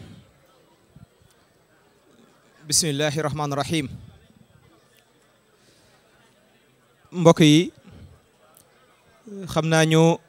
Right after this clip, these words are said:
may ñu tuuti rek, ñu tënk rek, comme dañ leen xamal waxtu ak njariñu waxtu, léegi nag borom bis bi nga xam ne moo ñu fi dajale, dana laaj ñu xool ba xam moom nan la dundee waxtu. Loolu dana baax lool,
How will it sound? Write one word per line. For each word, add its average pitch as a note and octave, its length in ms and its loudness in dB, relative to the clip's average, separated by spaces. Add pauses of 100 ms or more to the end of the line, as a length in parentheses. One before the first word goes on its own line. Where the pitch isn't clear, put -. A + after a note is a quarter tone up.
(420)
may D#3+ 220 2
ñu E3 100 4
tuuti F3 220 4
rek, E3 120 6
ñu D#3+ 80 2
tënk F3+ 220 2
rek, D3+ 180 2 (800)
comme E3+ 180 0
dañ F3+ 100 2
leen F#3 140 4
xamal F3 280 2
waxtu E3 400 0 (1120)
ak D#3+ 120 2
njariñu F3 360 4
waxtu, E3 380 4 (540)
léegi D#3 260 0
nag E3 120 0
borom F3 180 6
bis E3+ 120 2
bi E3 80 2
nga F3+ 80 0
xam F3+ 120 -2
ne E3+ 60 0
moo E3+ 100 4
ñu E3 60 0
fi E3+ 60 0
dajale, D#3 360 2 (1000)
dana E3 220 4
laaj E3+ 260 0
ñu E3+ 160 0
xool E3 320 6
ba D#3+ 100 -2
xam E3 300 0
moom D#3+ 200 -2
nan F3 180 0
la F3+ 80 2
dundee D#3+ 320 0
waxtu. D3+ 260 -2 (1000)
Loolu D#3 220 0
dana E3 160 0
baax D#3+ 180 2
lool, D#3+ 240 2